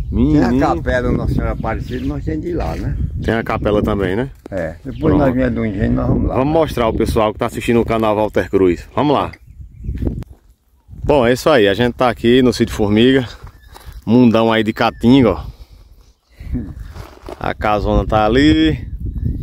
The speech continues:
Speaker 1: Tudo isso aqui faz parte da propriedade de seu Pedro Targino. Muita terra.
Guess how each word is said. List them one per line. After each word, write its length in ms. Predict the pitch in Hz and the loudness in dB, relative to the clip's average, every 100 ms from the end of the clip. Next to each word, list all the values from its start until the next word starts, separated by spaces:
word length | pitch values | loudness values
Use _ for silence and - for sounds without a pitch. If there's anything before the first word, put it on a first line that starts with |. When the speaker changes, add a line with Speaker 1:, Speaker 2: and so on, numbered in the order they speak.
| - - | -10 -8
Speaker 1:
Tudo 200 | 127 143 | -2 -2
isso 160 | - | 0
aqui 340 | 127 120 127 131 | 0 2 2 2
faz 280 | 139 127 - | 0 -4 -4
parte 280 | 113 110 | -4 -4
da 120 | 120 113 | -4 -2
propriedade 600 | 117 107 113 101 110 107 | -2 0 0 0 -2 -2
de 60 | |
seu 360 | 107 - 113 107 _ | -4 2 2 2 _
Pedro 260 | 113 113 - | 0 0 0
Targino. 600 | 110 101 90 113 147 147 - - - - - - - - - - - - - - - - - | -2 -2 0 2 2 0 -4 -6 -8 -8 -10 -16 -16 -10 -8 -6 -6 -8 -18 -20 -20 -16 -8
Muita 400 | 90 117 120 117 | 0 0 2 -2
terra. 560 | - 110 127 139 143 | -2 0 2 0 -2